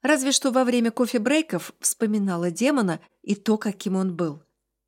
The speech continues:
Но на то он и кофе-брейк, чтобы заканчиваться непростительно быстро. А затем, чтобы мы не засиживались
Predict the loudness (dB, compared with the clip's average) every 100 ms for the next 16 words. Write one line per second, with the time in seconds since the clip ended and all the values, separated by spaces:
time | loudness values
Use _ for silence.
0 | _ _ _ 2 4 6 4 4 4 4
1 | 2 0 0 0 0 0 0 -4 -8 -2
2 | 0 0 -2 -2 -4 -2 -4 -4 -4 -4
3 | -2 -2 -2 -4 -6 -6 -6 -6 -6 -8
4 | -8 -12 -16 _ _ _ _ _ 0 2
5 | 2 2 2 2 0 0 0 2 2 2
6 | 0 0 -2 -2 -2 -2 -2 -6